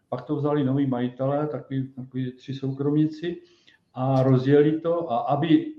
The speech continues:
se dostali do podvědomí, to paliny hodně dělají, že jo, tohleto, a aby se zase, jak se dostali na trh a, a udělali nějaký to P R, tak, eh, tak, eh, nabízeli, eh, sud k osobnímu vlastnictví.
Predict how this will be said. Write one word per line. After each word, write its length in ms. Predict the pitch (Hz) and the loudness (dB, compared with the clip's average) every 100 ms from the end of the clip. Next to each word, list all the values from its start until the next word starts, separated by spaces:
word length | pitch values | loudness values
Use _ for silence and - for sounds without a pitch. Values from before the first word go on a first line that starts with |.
| _ | _
se 180 | _ 131 | _ -2
dostali 340 | 127 127 147 | -2 -2 0
do 100 | 143 | 0
podvědomí, 500 | 127 123 135 135 120 | 0 -2 0 0 0
to 200 | 107 113 - - _ | -2 -6 -6 -14 _
paliny 420 | 104 117 113 113 120 | -4 -2 -2 -4 -6
hodně 260 | 101 113 123 | -8 -2 0
dělají, 340 | 101 92 90 | 0 -2 -4
že 100 | 92 | -6
jo, 80 | 95 | -10
tohleto, 500 | - 95 95 - 90 _ _ _ _ _ - | -12 -14 -14 -18 -20 _ _ _ _ _ -14
a 140 | 95 | -10
aby 240 | 101 104 107 | -8 -6 -6
se 280 | - 98 92 | -2 -2 -2
zase, 460 | 101 - 104 92 98 | -8 -4 -4 -4 -12
jak 180 | 98 - | -16 -12
se 280 | - 104 - | -6 -6 -8
dostali 400 | 117 107 - 110 | -12 -12 -4 -4
na 120 | 98 104 | -2 -4
trh 340 | 123 110 - | -4 -4 -4
a, 100 | 107 - - _ _ | -8 -8 -20 _ _
a 80 | 107 | -10
udělali 360 | 110 110 107 | -6 -2 2
nějaký 320 | 110 107 131 127 | 2 0 -4 -6
to 100 | 107 | -8
P 240 | - 113 | -4 0
R, 280 | 113 123 131 | 0 0 -2
tak, 140 | 123 - - _ _ _ | -4 -4 -12 _ _ _
eh, 400 | 117 113 110 110 | 0 4 4 2
tak, 360 | 110 127 127 - | 0 -2 -2 0
eh, 40 | 127 120 - 127 | 0 0 -6 -2
nabízeli, 960 | 123 131 175 160 170 170 170 170 170 - _ _ 139 | 2 4 2 2 2 2 0 -2 -6 -12 _ _ -20
eh, 320 | - 127 123 | -10 -4 -4
sud 320 | - 165 175 - - _ _ _ _ _ | -4 -4 -4 -4 -14 _ _ _ _ _
k 60 | - - | -20 -2
osobnímu 640 | 160 - 180 175 175 165 | 0 2 -2 0 -2 0
vlastnictví. 680 | 143 135 - 156 - 160 | 0 0 -2 -2 -4 -10